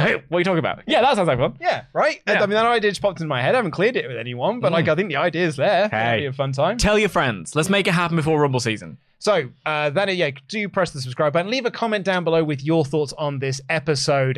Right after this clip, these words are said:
Speaker 2: and we will see you tomorrow. Myself and Dan Layton will be back tomorrow to review Monday Night Raw, which does not have any Punk, but does have
Speaker 1: Oh, my God.
Speaker 2: Seth Rollins versus Jey Uso for
Speaker 1: Drew
Speaker 2: the world
Speaker 1: McIntyre
Speaker 2: title.
Speaker 1: versus Sami Zayn.
Speaker 2: You've got Nia Jax versus Shayna Baszler.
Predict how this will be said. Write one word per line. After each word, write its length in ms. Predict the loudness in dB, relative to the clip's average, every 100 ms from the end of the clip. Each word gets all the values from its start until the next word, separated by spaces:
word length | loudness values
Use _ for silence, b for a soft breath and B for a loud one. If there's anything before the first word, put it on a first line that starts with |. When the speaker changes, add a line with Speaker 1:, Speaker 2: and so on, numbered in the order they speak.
| -4
Speaker 2:
and 240 | -4 -2
we 140 | -2 -2
will 140 | -4
see 180 | -4 -6
you 140 | -6
tomorrow. 800 | -6 -6 -4 -4 0 2 4 2
Myself 320 | -2 -4 -4
and 80 | -4
Dan 200 | -4 -4
Layton 260 | -4 -6 -6
will 60 | -6
be 20 |
back 180 | -6 -8
tomorrow 340 | -10 -8 -6
to 140 | -6 -4
review 280 | -2 -2
Monday 480 | -2 0 0 0 -2
Night 340 | 0 -2 -2 0
Raw, 380 | 4 4 4
which 220 | 0 -4 -2
does 180 | -2
not 140 | -2 -6
have 160 | -6
any 160 | -6 -10
Punk, 320 | -6 -6 -6 -10
but 160 | -12 -6
does 260 | -6 -8
have 240 | -14 -20 -20 -4
Speaker 1:
Oh, 60 | 0 2 2 -2
my 100 | -4 -2
God. 160 | 0
Speaker 2:
Seth 160 | 0 2
Rollins 300 | 2 2 0
versus 420 | 0 0 0 -6
Jey 440 | -6 -2 0 0 -4
Uso 500 | -4 -4 0 0 0
for 100 | 0
Speaker 1:
Drew 140 | 2 2
Speaker 2:
the 60 |
world 140 | 2 2
Speaker 1:
McIntyre 220 | 0 2
Speaker 2:
title. 260 | 2 2
Speaker 1:
versus 480 | 2 2 0 -4 -6
Sami 280 | -4 -2 -4
Zayn. 680 | -2 0 2 2 0 -2 -6 -8
Speaker 2:
You've 220 | -8 -4
got 180 | -4 -2
Nia 280 | 0 0
Jax 300 | 0 -2 -2
versus 200 | -4 -4
Shayna 300 | -2 -4 -4
Baszler. 640 | -4 -4 -2 -2 0 0